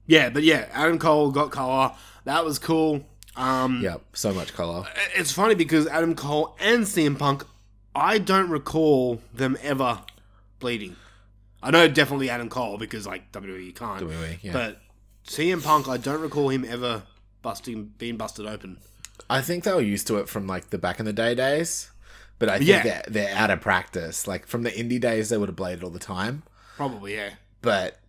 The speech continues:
Speaker 2: um, yeah, 'cause Adam Cole's one looked nasty. <laughs>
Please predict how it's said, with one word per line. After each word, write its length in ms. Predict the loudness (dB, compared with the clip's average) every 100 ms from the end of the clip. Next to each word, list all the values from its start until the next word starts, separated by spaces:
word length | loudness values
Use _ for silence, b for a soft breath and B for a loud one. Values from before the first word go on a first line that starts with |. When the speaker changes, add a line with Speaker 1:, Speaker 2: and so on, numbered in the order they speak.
| _
Speaker 2:
um, 480 | -2 0 -2 -4 -6
yeah, 240 | -2 -2 -2
'cause 260 | 0 0 0
Adam 320 | -2 -2 -4
Cole's 340 | 2 2 2
one 220 | 0 -2
looked 340 | -2 -6 -12 -18 -12
nasty. 1080 | -8 -6 -2 0 0 0 2 2 0 -6
<laughs> 40 | -6